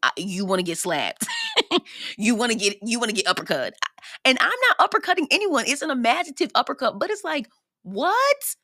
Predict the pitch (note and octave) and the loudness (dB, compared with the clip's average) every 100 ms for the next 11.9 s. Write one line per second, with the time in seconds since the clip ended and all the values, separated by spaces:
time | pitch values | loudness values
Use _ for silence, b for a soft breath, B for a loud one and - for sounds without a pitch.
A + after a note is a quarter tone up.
0 | _ _ _ _ _ _ _ _ _ _ | _ _ _ _ _ _ _ _ _ _
1 | _ _ _ _ _ _ _ - A3+ C4 | _ _ _ _ _ _ _ 0 2 2
2 | D4+ D4 - G3 G3+ B3 C#4+ B3+ A#3 - | 0 -2 -4 -4 -4 -2 -4 -4 -8 -4
3 | B3+ C4 G#3+ G3 G3 F#3+ b b G#3+ G#3+ | -4 -4 -6 -6 -10 -12 b b -2 -2
4 | G#3+ F#3+ F3+ F#3 G#3 C4 A3+ A#3 A3+ A3 | -2 -8 -8 -8 -4 -4 -2 0 0 0
5 | G3 F3 G3+ G#3 F3+ F3 D3 F#3 A#3 G3+ | -2 -2 -8 -8 -8 -8 -2 -4 -4 -8
6 | E3+ E3+ - G3 E3+ F3+ A#3+ A3+ A3 A#3 | -8 -10 -8 -8 -6 -6 -6 -6 -6 -6
7 | A#3 A3 G3 - G#3 G#3 F#3+ E3+ G#3+ A#3+ | -6 -4 -4 -4 -4 -4 -6 -2 -2 -2
8 | A#3+ A3 G#3+ G#3 A3 - F#3+ F3 G3 A3 | -8 -8 -4 -6 -6 -6 -6 -6 -8 -6
9 | A3+ G#3 F3+ F#3 D#4 A4 D#4+ - A3+ G3+ | -8 -4 -2 2 2 4 0 2 2 0
10 | G3+ G3+ D#3+ D#3 - D#3+ E3 D#3 D3 C#3 | -2 -2 2 2 2 -4 -4 -8 -4 -4
11 | C#3 A#2+ D3+ E3+ E3 D3+ C3 - A#4+ | -4 -10 -14 -14 -12 -12 -10 -4 -2